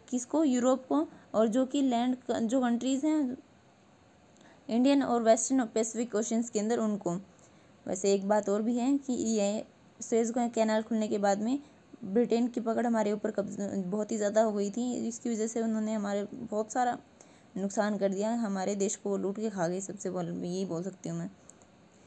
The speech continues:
ये सबसे ज़्यादा heavily use किया जाने वाला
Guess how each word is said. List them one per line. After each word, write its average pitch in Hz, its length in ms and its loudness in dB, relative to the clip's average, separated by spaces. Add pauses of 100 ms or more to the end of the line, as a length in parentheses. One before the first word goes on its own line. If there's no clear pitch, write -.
(380)
ये 220 120 0
सबसे 247 360 -2
ज़्यादा 240 280 0
heavily 247 680 0
use 233 220 0
किया 220 160 0
जाने 208 260 -2
वाला 208 260 -2